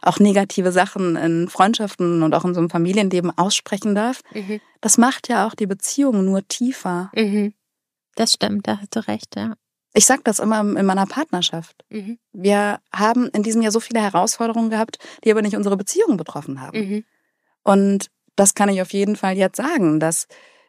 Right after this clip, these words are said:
Speaker 1: wir, wir sind so gefestigt als Team.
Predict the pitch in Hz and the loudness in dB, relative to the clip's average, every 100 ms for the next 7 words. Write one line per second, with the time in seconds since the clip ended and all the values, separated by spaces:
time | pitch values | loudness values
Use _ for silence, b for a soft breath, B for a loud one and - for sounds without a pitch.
0 | - 180 180 175 170 175 _ _ _ _ | -10 0 2 4 0 -6 _ _ _ _
1 | - 180 180 175 - 190 240 262 - - | -6 -4 -4 -6 -2 2 4 2 -4 -2
2 | 269 302 - 185 - - - - - 339 | -2 -2 -4 -6 -4 -4 -4 -6 -2 0
3 | 226 156 196 | 2 0 -4